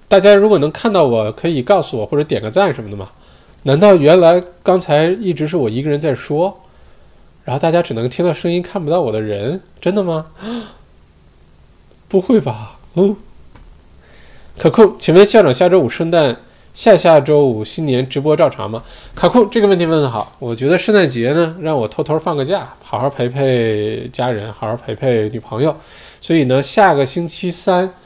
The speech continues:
应该是我们最后一次直播，因为我可能已经在路上了。直播有的去的荒郊野外的地方可能也没信号，那可能只要这样，是吧？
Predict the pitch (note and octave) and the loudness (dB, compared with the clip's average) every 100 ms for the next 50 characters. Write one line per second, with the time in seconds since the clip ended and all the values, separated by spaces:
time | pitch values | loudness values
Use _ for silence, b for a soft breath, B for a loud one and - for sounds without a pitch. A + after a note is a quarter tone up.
0 | b b b - C#3+ C#3+ C#3+ G#2 G2+ - | b b b -6 -2 -2 -2 -8 -8 -8
1 | C3+ A#2 - - A#2+ A2 G#2+ D3 D#3 F3 | -6 -6 -8 -16 -14 -12 -10 -6 -2 0
2 | D#3 - C#3+ D3+ C3 D#3 A#3+ C4+ - - | -2 -4 -4 -4 -2 -2 -2 -4 -6 -14
3 | - _ - D#3 F3+ F3+ B2 G#2+ C3 B | -20 _ -10 -6 -2 0 0 -2 -4 B
4 | B B B - - - E3+ - F3 F3+ | B B B -18 -8 -2 -2 0 0 2
5 | C3+ A#2 D#3 D3 C#3 C3 A#2 C#3+ A#2+ - | 2 2 2 2 -4 -6 -6 -4 -4 -4
6 | D#3 F#3+ C3+ C3 C#3+ B2+ D3 G#3 F3+ - | -6 -6 -8 -12 -10 -4 -2 -2 -8 -2
7 | D#3 C4 D#3 - G3 B2 D#3+ A#2+ | 0 0 -2 0 0 0 -12 -14